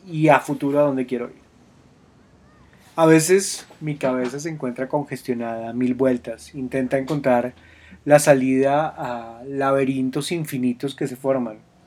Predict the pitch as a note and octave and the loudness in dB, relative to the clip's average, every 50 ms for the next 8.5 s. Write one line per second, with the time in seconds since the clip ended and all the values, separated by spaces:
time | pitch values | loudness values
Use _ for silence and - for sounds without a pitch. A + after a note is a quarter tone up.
0 | _ _ _ _ _ _ _ - - C3 B2 B2+ C3+ C#3 C#3 C#3+ B2+ B2 A#2+ A#2+ | _ _ _ _ _ _ _ -10 -4 -4 -2 -2 -2 -2 -2 -2 -2 -2 -2 0
1 | B2 B2+ C3 C3 C3 B2+ A#2+ - A#2+ A2 G#2 - - - - A#2 A2+ A2 G#2+ A2+ | 0 0 2 2 0 0 -2 -4 -8 -12 -12 -14 -16 -12 -12 -12 -12 -12 -16 -20
2 | _ _ _ _ _ _ - - - - - - - - _ _ _ _ - C4+ | _ _ _ _ _ _ -20 -20 -20 -20 -20 -20 -20 -20 _ _ _ _ -10 -4
3 | G#3 D3+ C3+ D3+ D#3 E3+ D#3 C#3+ C#3+ - - E3 F3+ F3+ F3+ E3+ D3 C#3+ C3+ - | -2 0 0 -2 -2 0 2 2 2 2 2 4 6 6 8 6 6 2 2 0
4 | E3 E3 D#3+ - - E3 D3 C#3+ D3 D3 B2+ - C3+ - C#3 C3 C3 C3+ B2+ B2+ | -2 -2 -2 -4 -2 0 0 0 0 0 -4 -6 -6 -4 -4 -4 -2 -2 -2 -2
5 | C3+ C#3+ D3+ D3+ D3+ D3 C#3 - - C3+ B2 B2 - C3 B2+ B2 - - C3+ B2+ | -2 -2 -2 -2 -2 -2 -6 -4 -4 -4 -4 -4 0 0 0 0 0 -4 -2 -2
6 | D#3 D#3 - D3+ C#3 - - B2+ B2 - - B2 A#2+ A#2 B2 C3 - - D#3 C#3 | -2 -4 -4 -6 -8 -4 -4 -4 -4 -2 -2 -2 -2 -2 -4 -6 -6 -2 -2 -2
7 | C3+ - B2+ C3+ C3 C#3+ D#3 D3 - - C3 B2+ B2 A#2+ C#3 C3+ C3+ D3 D3+ C#3+ | -2 0 -2 -2 -2 0 0 0 2 2 2 2 0 -2 -4 -4 -2 -2 -2 0
8 | C3+ C3+ B2+ A#2+ A#2+ A#2+ A#2+ B2 C#3 | 2 0 0 2 2 -2 -2 -4 -8